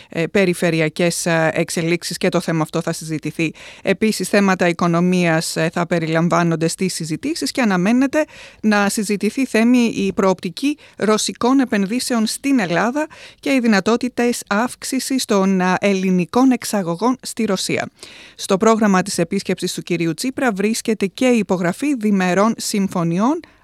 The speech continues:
αύριο. Επίσης, να σημειώσουμε ότι αναμένεται να συμφωνηθεί η κήρυξη του δύο χιλιάδες δεκαεννέα ως έτους γλώσσας και λογοτεχνίας για τις δύο χώρες.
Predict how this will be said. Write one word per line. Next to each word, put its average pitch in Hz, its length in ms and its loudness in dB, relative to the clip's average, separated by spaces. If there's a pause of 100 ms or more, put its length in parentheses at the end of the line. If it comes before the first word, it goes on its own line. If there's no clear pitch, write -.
(100)
αύριο. 170 440 0 (340)
Επίσης, 240 420 0
να 214 100 2
σημειώσουμε 208 540 2
ότι 180 500 0
αναμένεται 185 920 2
να 175 280 2
συμφωνηθεί 180 880 -2
η 180 160 -4
κήρυξη 233 720 -2
του 185 240 0
δύο 226 140 2
χιλιάδες 202 380 0
δεκαεννέα 180 580 0 (340)
ως - 280 0
έτους 233 460 0
γλώσσας 196 720 0
και 285 180 -2
λογοτεχνίας 220 800 0 (260)
για 247 240 0
τις 214 180 -2
δύο 196 240 2
χώρες. 160 420 0